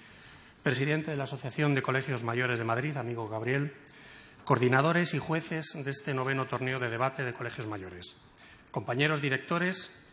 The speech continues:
y directoras, debatientes de nuestros colegios mayores. Enhorabuena a los vencedores, a la Fundación de la Universidad Carlos tercero, pero también enhorabuena a quienes han, a quienes no han ganado,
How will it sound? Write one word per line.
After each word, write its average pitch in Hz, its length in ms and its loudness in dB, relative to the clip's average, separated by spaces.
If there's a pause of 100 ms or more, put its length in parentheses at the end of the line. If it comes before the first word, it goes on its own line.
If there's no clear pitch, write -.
(120)
y 139 60 -4
directoras, 120 800 -4 (440)
debatientes 156 680 0
de 151 80 0
nuestros 131 300 -2
colegios 127 340 -4
mayores. 123 460 0 (360)
Enhorabuena 156 800 2
a 156 80 -4
los 131 140 -2
vencedores, 123 680 -4
a 117 120 -6
la 113 180 0
Fundación 123 480 -6
de 135 80 -4
la 131 100 0
Universidad 127 460 -2
Carlos 127 240 2
tercero, 160 460 -2 (500)
pero 139 220 6
también 180 640 4 (100)
enhorabuena 151 720 2
a 143 100 2
quienes 127 300 0
han, 180 320 0
a 143 120 2
quienes 123 340 -2
no 175 80 2
han 190 80 2
ganado, 156 420 0